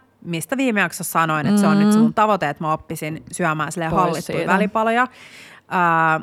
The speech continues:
Speaker 1: jotka oikeasti auttaa, ettei tule sellaisia nousuja laskuja siinä verensokerissa
Speaker 2: Mm-hmm.
Speaker 1: tai muutenkaan fiiliksessä. Ja tää ihana te-, ää, TikTok-mimmi, josta mä puhuin, niin hän on aina silleen, että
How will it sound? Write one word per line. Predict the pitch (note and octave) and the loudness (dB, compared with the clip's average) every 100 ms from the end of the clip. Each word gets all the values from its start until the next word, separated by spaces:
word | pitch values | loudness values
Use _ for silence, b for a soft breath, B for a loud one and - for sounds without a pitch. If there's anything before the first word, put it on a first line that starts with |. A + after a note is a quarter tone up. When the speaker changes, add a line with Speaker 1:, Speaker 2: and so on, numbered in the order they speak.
| - | -4
Speaker 1:
jotka | F#3 D#3 - | -4 -4 -2
oikeasti | D#3 D#3 D#3+ - E3 - | -2 -2 -6 -6 -8 -6
auttaa, | F#3 E3+ - C#3+ | -4 -4 -4 -4
ettei | D#3 C#3+ D3 | -4 -6 -6
tule | E3+ | -8
sellaisia | - D#3 D#3+ | -8 -6 -6
nousuja | D#3+ D3+ D#3 A2+ C#3+ | -6 -6 -6 -8 -6
laskuja | F3+ - E3+ | -6 -6 -10
siinä | - A2+ | -8 -6
verensokerissa | E3+ F#3 G3+ G#3 G#3+ - G#3+ | -6 -4 -6 -4 -4 -4 -4
Speaker 2:
Mm-hmm. | E3 E3 | -2 -2
Speaker 1:
tai | E3 | -2
muutenkaan | E3+ F3 F#3+ G3+ G#3 B B B | -2 -4 -4 -2 -2 B B B
fiiliksessä. | - G#3+ G#3 - G#3+ - A#3 G#3+ - | -6 -4 -4 -6 -8 -4 -2 -2 -2
Ja | F#3+ E3+ E3+ E3+ - - | -2 2 4 2 0 -8
tää | - G3 F#3 E3+ - | 0 4 6 4 2
ihana | G#3 G3 F3+ - | -2 0 0 -2
te-, | F#3+ E3+ - | -2 -2 -4
ää, | - F3 D#3 D#3 | -6 -4 -2 -4
TikTok-mimmi, | F#3+ - E3+ D#3+ D3+ | -6 -6 -6 -6 -6
josta | D3 - | -8 -10
mä | E3 | -8
puhuin, | F3 D#3+ | -4 -4
niin | D#3 | -4
hän | E3+ F#3+ | -2 0
on | F3 | 0
aina | E3 E3 | 0 -2
silleen, | E3+ E3 E3 F3+ B B B | -4 -4 -4 -6 B B B
että | - B3 | -4 -4